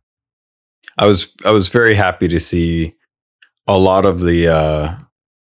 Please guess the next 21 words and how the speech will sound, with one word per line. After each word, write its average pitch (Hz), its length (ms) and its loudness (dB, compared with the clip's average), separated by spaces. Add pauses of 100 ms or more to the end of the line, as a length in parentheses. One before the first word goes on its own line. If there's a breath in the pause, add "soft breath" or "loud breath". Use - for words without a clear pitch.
(320)
a 110 100 0
lot 101 240 2
of 110 100 2
the 95 120 2
changes 92 720 -2
that 82 480 0 (640)
I've 87 200 -2
seen 90 400 -2
with 80 220 -2
other 87 260 0
first-person 85 600 -4
shooters, 85 380 -4
so 80 140 -2
like 73 240 -8
Apex 78 460 -8
Legends, 73 720 -8
with, 73 240 -10
uh, 76 200 -6
Call 80 300 -4
of 76 60 -4
Duty. 76 480 -10